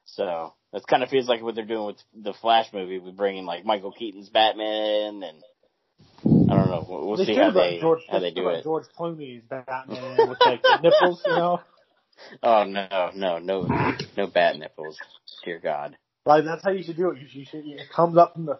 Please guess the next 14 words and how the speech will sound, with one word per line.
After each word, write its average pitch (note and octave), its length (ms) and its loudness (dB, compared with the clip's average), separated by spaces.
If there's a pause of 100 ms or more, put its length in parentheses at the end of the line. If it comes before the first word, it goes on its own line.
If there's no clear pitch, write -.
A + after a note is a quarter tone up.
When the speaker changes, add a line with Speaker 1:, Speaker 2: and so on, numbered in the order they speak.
Speaker 2:
feet D#3+ 260 -12
up D#3 260 -4
and D3 100 -16
then C3+ 100 -16
just, B2+ 100 -18
like, B2+ 160 -14 (340)
really D#3+ 420 0
slows D#3 460 0
down D3+ 360 -6
the C3 60 -18
bat C#3 320 -10
nipples, F3+ 400 -8 (120)
you G3 60 -2
know? F3+ 300 -4